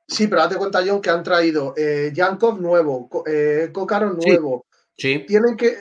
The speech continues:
Speaker 1: o sea, tienen que, para mí, eh, puede ser un proyecto interesante para el año que viene, final de esta temporada. Algo muy
Speaker 2: Wow.
Speaker 1: parecido, o sea, yo creo que pueden dar un rendimiento como lo que pasó con,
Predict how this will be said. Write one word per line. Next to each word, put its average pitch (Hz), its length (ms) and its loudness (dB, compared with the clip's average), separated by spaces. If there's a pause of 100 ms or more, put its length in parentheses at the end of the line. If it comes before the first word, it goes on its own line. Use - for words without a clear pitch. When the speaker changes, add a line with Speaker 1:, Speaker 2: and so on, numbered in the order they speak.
Speaker 1:
o 170 40 -14
sea, 147 440 -4
tienen 208 320 -4
que, 214 140 -10
para 165 200 -2
mí, 254 460 -4
eh, 190 340 -2
puede 247 220 4
ser 254 200 -4
un 226 100 -4
proyecto 208 320 0
interesante 220 760 -4 (840)
para 185 300 4
el 185 80 2
año 240 260 2
que 220 120 -2
viene, 247 280 0
final 208 360 -4
de 226 80 0
esta 214 180 -10
temporada. 165 580 -4 (300)
Algo 247 340 2
muy 247 120 -6
Speaker 2:
Wow. 208 60 -6
Speaker 1:
parecido, 226 420 -4
o - 20 -8
sea, 185 180 -2
yo 202 120 -6
creo 254 140 -6
que 226 100 -8
pueden 233 200 -2
dar 220 120 -2
un 220 100 -4
rendimiento 214 500 -2
como 202 180 -4
lo 175 120 2
que 170 100 -6
pasó 160 300 -6
con, 196 580 -2